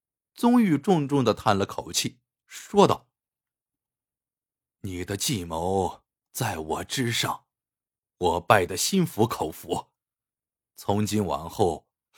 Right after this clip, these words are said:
我也只有飘零江湖了。可惜你的神鼠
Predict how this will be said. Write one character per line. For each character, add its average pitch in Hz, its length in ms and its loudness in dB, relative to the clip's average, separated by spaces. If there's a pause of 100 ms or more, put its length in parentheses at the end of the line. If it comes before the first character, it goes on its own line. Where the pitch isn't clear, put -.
(120)
我 92 260 0
也 87 160 -2
只 104 280 -2
有 80 140 -2
飘 120 300 2
零 101 200 0
江 123 240 -2
湖 135 300 -2
了。 - 200 2 (720)
可 78 400 -10
惜 101 180 -6
你 80 200 -8
的 92 100 -10
神 135 280 0
鼠 - 460 -6